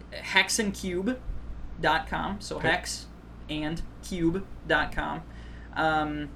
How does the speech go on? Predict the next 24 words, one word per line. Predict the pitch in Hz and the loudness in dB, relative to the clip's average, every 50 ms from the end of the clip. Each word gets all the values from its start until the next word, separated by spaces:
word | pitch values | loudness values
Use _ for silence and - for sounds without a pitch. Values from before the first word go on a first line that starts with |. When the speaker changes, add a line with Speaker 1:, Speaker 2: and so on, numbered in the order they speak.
| - - - - - - - - - - - - | -12 -14 -14 -14 -14 -12 -8 -6 -4 -4 -2 2
Speaker 1:
you | 185 196 | 4 6
know, | 190 175 | 6 8
we're, | 185 214 214 208 - | 10 10 8 8 6
we're | - 254 269 | 4 2 6
doing | 247 294 285 247 220 | 6 6 6 6 6
some | 202 - 220 208 | 6 4 4 6
of | 202 190 | 6 6
the | 175 160 | 6 6
traditional | 165 - - 165 160 156 151 - 160 156 151 | 4 0 0 4 4 4 4 4 0 0 0
things | 147 - 151 147 147 147 147 139 - | -2 -2 -2 -2 -2 -2 -4 -4 -2
that | - 143 135 - - - - - - - - - - - - | -2 -2 -2 -2 -2 -2 -2 -2 -2 -2 -4 -6 -4 2 4
board | 160 151 151 151 | 6 6 6 4
game | - 160 151 147 147 139 | 2 0 2 0 0 -2
bloggers | 143 143 139 139 139 139 135 131 | 0 0 0 0 0 -2 -4 -4
do. | - 139 135 127 113 - - - - | -6 -6 -6 -6 -8 -8 -10 -10 -8
We're, | - 143 143 139 139 | -4 -2 -2 -2 0
we | 139 151 156 | 2 2 2
have | 151 147 | 2 2
some | - 156 156 | 0 0 0
game | 160 156 160 165 160 160 165 | 4 4 6 6 8 6 6
reviews, | 156 151 156 156 156 151 151 156 151 151 151 - - - - - - - - - - | 4 2 2 2 4 4 6 6 4 4 2 0 -4 -4 -10 -14 -12 -12 -10 -10 -6
um, | - 156 147 143 143 143 | -4 -4 -2 -2 0 0
some | 143 - 139 143 143 - - 139 - | 0 -2 -2 -2 -4 -4 -4 -6 -6
top | - 160 156 156 147 143 - - | -2 2 2 4 4 2 0 -2